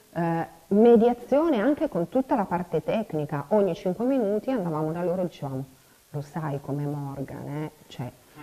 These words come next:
allora lui magari arriva, "Sì, sì, lo so", poi i tecnici della Rai. <laughs> Quindi c'era chi, beh, in, in generale sono stati tutti molto, molto. Il regista che ha lavorato con lui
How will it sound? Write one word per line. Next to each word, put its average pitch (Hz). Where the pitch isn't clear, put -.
allora 165
lui 220
magari 185
arriva, 202
"Sì, 349
sì, 359
lo 302
so", -
poi 165
i 165
tecnici 160
della 151
Rai. 151
<laughs> 190
Quindi 202
c'era 185
chi, 208
beh, 180
in, 190
in 180
generale 175
sono 147
stati 156
tutti 160
molto, 156
molto. 156
Il 302
regista 220
che 170
ha 160
lavorato 175
con 156
lui 226